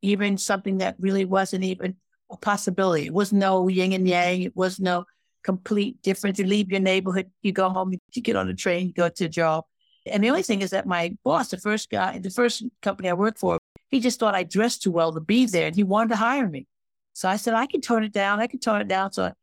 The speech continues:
of course, he still thought I dressed too well. He gave me a great opportunity. He would send me with the custom buttons to the actual designers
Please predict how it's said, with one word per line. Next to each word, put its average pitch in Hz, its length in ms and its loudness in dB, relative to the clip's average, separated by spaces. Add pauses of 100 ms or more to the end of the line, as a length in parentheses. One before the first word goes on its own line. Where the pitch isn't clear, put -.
(120)
of 185 100 -12
course, 240 220 2
he 190 60 -4
still 208 220 0
thought 180 180 2
I 156 80 0
dressed 160 280 -4
too 160 100 -2
well. 147 280 -2 (320)
He - 140 -8
gave 226 260 2
me 240 100 6
a 190 40 -2
great 190 240 2
opportunity. 175 560 -2
He 180 160 -4
would 165 160 -8
send 214 340 0
me 190 120 2
with 165 180 -4
the 165 80 0
custom 190 460 -4
buttons 175 400 -2
to 214 200 0
the 175 200 0
actual 170 300 -4
designers 160 680 -4